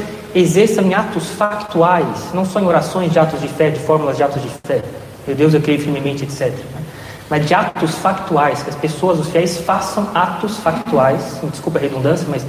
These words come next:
é pra que fique bem claro, de fé, animados pelo espírito de fé. É por isso que a gente insiste tanto, né? Confia na providência. "Ah, padre, mas não tá dando certo." Confia na providência,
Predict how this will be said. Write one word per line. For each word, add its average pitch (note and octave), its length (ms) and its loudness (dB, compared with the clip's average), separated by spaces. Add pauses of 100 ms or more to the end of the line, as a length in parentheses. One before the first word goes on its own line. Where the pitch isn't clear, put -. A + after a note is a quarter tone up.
(340)
é - 40 -14
pra C#3 280 2
que C#3 160 -4
fique D#3+ 180 -4
bem C#3 160 0
claro, C3+ 320 2 (400)
de D3+ 100 -4
fé, - 720 0
animados E3 480 4
pelo D#3 140 0
espírito E3 400 0
de C3 100 -2
fé. - 540 -2 (1160)
É F3 40 4
por F3 120 6
isso - 120 2
que A#3 40 6
a G#3 40 8
gente G3 240 4
insiste F#3+ 340 0
tanto, F#3+ 340 4
né? B2+ 140 -2
Confia G3+ 400 4
na F#3 100 4
providência. D#3+ 600 2 (720)
"Ah, G3 100 2
padre, G3+ 220 4
mas F3 140 4
não F#3+ 80 0
tá G3+ 80 2
dando F#3+ 160 2
certo." E3 240 2
Confia G3+ 400 0
na G#3 80 2
providência, D#3 580 0